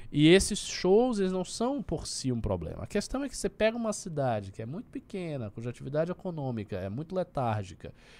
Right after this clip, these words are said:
bota um show que é caríssimo pros cofres públicos, que se faça pelo menos um programa como o Beraldo falou, que se pense o que, que aquilo pode fomentar na cidade,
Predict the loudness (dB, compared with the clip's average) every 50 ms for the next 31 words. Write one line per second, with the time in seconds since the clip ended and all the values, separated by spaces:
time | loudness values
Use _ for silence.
0 | -20 -8 0 4 4 6 4 4 0 -6 -6 -4 -4 -4 -4 -4 -6 -4 -2 -2
1 | 0 0 0 -4 -4 -8 -12 -14 -14 -14 -8 -6 -6 -6 -6 -8 -12 -10 -6 -6
2 | -6 -4 -6 -10 -12 -8 -6 -6 -4 -4 -6 -4 0 0 2 2 0 -2 -6 -8
3 | -8 -8 -8 -8 -10 -12 -12 -10 -10 -10 -10 -10 -10 -8 -8 -8 -6 -6 -6 -6
4 | -8 -8 -10 -10 -8 -6 -6 -6 -6 -8 -10 -12 -12 -10 -8 -8 -6 -6 -8 -10
5 | -10 -10 -10 -10 -8 -4 -4 -4 -2 -2 -4 -6 -6 -8 -8 -10 -10 -10 -8 -6
6 | -6 -8 -8 -8 -8 -8 -8 -6 -4 -4 -4 -4 -6 -8 -8 -8 -8 -6 -8 -8
7 | -8 -10 -6 -4 -4 -2 -2 -2 -4 -6 -8 -10 -10 -10 -6 -4 -2 -2 -4 -6